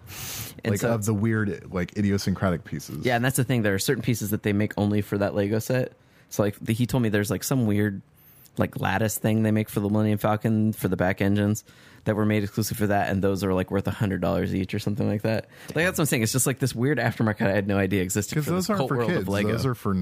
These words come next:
Speaker 2: for fucking, like, adults, and I say that with quotes in the air. And it's not like I'm judging necessarily, because there's definitely shit that I like and do that puts quotations around the word adult for me, <laughs> but
Speaker 1: I mean, he told me that's for him.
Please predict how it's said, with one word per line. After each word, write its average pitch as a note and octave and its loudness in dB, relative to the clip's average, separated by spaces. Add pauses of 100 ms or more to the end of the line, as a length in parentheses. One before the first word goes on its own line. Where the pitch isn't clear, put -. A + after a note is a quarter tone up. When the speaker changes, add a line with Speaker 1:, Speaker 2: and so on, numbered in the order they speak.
(140)
Speaker 2:
for - -6
fucking, E2 0 (760)
like, F2+ -2
adults, F2 0
and E2+ 4
I D#2+ 2
say F2+ -2
that E2+ 0
with - -4
quotes E2+ 0
in E2+ 0
the E2 0
air. D#2 -2
And F2+ 0
it's F2+ -2
not G2 0
like F#2+ 0
I'm E2+ 0
judging F#2+ 0
necessarily, A2+ 2
because E2 0
there's E2 -2
definitely E2 -2
shit - -6
that C#2+ -6
I D2+ -2
like E2 -2
and E2 -2
do F2 0
that D#2+ -4 (560)
puts - 0
quotations E2+ 0
around E2+ 0
the F2 0
word E2+ -2
adult E2 -6
for - -10
me, E3+ 2
<laughs> - -12
but G#2 0 (720)
Speaker 1:
I F3 2
mean, C#3 2
he D#3 2
told E3 0
me A2 2
that's B2 -2
for C#3 2
him. A#2+ 0